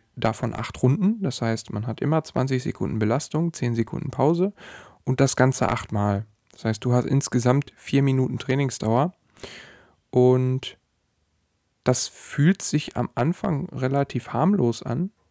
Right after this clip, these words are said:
Du solltest aber grundsätzlich aufpassen, dass du hier keine zu schwere Übung wählst, weil so zum Ende hin wird das verdammt anstrengend und intensiv, ja. Aber das ist eine schöne Methode, um Zeit zu sparen, weil du kannst wirklich durch so ein Tabata-Workout in geringer Zeit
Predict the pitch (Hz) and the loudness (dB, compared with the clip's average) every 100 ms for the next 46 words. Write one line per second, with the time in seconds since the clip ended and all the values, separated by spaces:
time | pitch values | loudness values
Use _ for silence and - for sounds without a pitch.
0 | _ - 117 127 165 - - 127 135 131 | _ -6 0 2 0 -4 -6 -4 -2 -2
1 | 131 147 135 - - 135 131 - 120 120 | -2 -2 -4 -8 -6 -4 -2 -2 -4 -6
2 | 123 - 123 120 - 113 147 160 - 131 | -8 -8 -4 -4 0 2 2 0 -2 -4
3 | 120 127 127 143 139 120 120 123 - - | 0 2 2 0 -2 0 2 2 -2 -4
4 | 104 113 147 160 - - - - - - | 0 4 4 2 -8 -20 -20 -20 -20 -20
5 | _ _ _ - 135 - 147 143 160 151 | _ _ _ 0 0 2 2 4 6 8
6 | 135 151 180 - _ _ _ _ _ _ | 6 6 4 0 _ _ _ _ _ _
7 | - - _ - 120 139 131 127 - 117 | -20 -20 _ 4 6 6 4 2 2 2
8 | 117 117 117 127 - 113 113 - 117 131 | 2 2 0 -2 -2 -2 0 0 -2 -2
9 | 110 107 101 110 104 - - 104 107 143 | -2 -2 0 -2 -4 -8 -8 -2 -2 -4
10 | _ _ _ _ _ - 135 135 - 135 | _ _ _ _ _ 4 6 6 4 2
11 | 139 131 127 131 127 123 123 123 113 - | 0 2 2 2 2 2 4 4 0 0
12 | 131 165 - - - 110 131 120 113 - | 0 0 -4 -4 0 2 2 2 2 0
13 | 123 - - 120 147 135 - _ - 120 | -2 -2 -2 -2 -2 -4 -6 _ -4 -4
14 | - 117 113 117 123 139 120 123 - 123 | -2 -4 -2 0 2 2 4 4 2 -2
15 | - 117 113 120 127 135 127 - 120 131 | -2 0 2 2 2 0 0 2 4 2